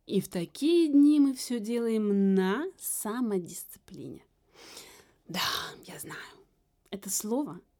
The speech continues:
одно из самых страшных в русском языке. Но, э, приходится вспоминать советы бабушек и мам.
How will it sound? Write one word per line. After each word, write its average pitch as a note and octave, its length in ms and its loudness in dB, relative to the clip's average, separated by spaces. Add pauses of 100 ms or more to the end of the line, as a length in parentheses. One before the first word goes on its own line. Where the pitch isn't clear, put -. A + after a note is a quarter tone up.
(340)
одно G#3+ 300 2
из G#3 160 2
самых C#4 340 4
страшных - 640 -10
в G3 40 -8
русском G#3+ 340 -8
языке. - 400 -12 (560)
Но, D#4 300 4 (1000)
э, F3+ 160 -2
приходится G4+ 540 -2
вспоминать C4+ 500 2
советы B3 400 -4
бабушек G#3+ 520 -6
и - 20 -6
мам. A#3+ 300 -6